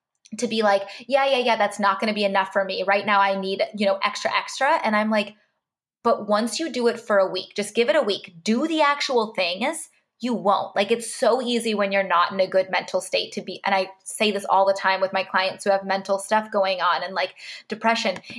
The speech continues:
it's so easy to feel like the tools that I'm giving you won't be enough 'cause you've already heard them. So you feel <laughs> like you've already done them, but there's a huge difference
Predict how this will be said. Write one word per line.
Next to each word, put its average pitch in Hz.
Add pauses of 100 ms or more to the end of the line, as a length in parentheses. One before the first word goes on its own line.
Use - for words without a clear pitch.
it's 220
so 233
easy 220
to 196
feel 202
like 175
the -
tools 196
that 202
I'm 185
giving 190
you 240
won't 196
be 190
enough 180
'cause 214
you've -
already 196
heard 190
them. 277
So 254
you 214
feel 214
<laughs> -
like 262
you've 220
already 202
done 185
them, 247 (400)
but 233
there's 240
a 208
huge 262
difference 220